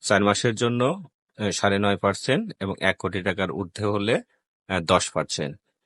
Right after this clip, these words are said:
একশো পঞ্চাশ দিনের জন্য এক কোটি টাকার, আহ, পর্যন্ত হলে সাড়ে নয় পার্সেন্ট এবং এক কোটি টাকার ঊর্ধ্বে হলে দশ পার্সেন্ট। সাত মাস এবং নয় মাসের জন্য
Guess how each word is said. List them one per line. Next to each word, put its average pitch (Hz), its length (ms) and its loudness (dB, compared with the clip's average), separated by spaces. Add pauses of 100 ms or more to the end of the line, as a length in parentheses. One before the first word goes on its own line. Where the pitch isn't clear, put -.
একশো 110 260 -2
পঞ্চাশ 123 380 2
দিনের 123 300 0
জন্য 123 240 2
এক 123 120 2
কোটি 98 240 0
টাকার, 98 340 2 (100)
আহ, - 380 -6 (120)
পর্যন্ত 98 420 0
হলে 110 320 2 (380)
সাড়ে 101 280 4
নয় 110 180 0
পার্সেন্ট 123 420 -2
এবং 101 220 -4
এক 95 160 -4
কোটি 92 220 -6
টাকার 92 280 -4
ঊর্ধ্বে 90 260 -6
হলে 104 280 2 (440)
দশ 87 340 2
পার্সেন্ট। - 480 -4 (300)
সাত - 340 2
মাস 120 240 0
এবং 123 220 -2
নয় 110 140 0
মাসের 107 320 -2
জন্য 117 240 -4